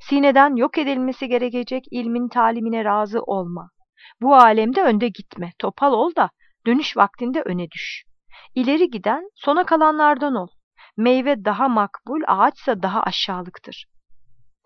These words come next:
Gerçi meyve daha sonra meydana gelirse de öncedir. Zira ağaçtan maksat meyvedir.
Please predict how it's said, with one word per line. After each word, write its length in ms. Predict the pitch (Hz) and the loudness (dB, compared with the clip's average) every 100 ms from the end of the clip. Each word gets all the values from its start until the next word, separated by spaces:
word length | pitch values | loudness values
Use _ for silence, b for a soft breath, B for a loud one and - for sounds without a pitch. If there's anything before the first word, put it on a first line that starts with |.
| b b - | b b 2
Gerçi 340 | 262 349 - | 4 4 2
meyve 380 | 330 294 277 240 | 0 0 0 2
daha 160 | 233 285 | 2 2
sonra 280 | 339 320 | -2 -2
meydana 360 | 277 247 233 233 | 0 0 0 -4
gelirse 540 | 208 226 302 - 208 | -4 -6 -8 -6 -6
de 140 | 269 403 | -6 -4
öncedir. 520 | 262 277 311 - 202 - - | -2 -2 -2 -6 -8 -14 -10
Zira 320 | 226 269 262 | -4 4 4
ağaçtan 480 | - 196 208 - 285 | 4 0 -2 -2 -2
maksat 420 | 247 208 - 359 | 0 -4 0 -2
meyvedir. 600 | 320 262 240 233 190 - | 0 -2 0 -2 -6 -16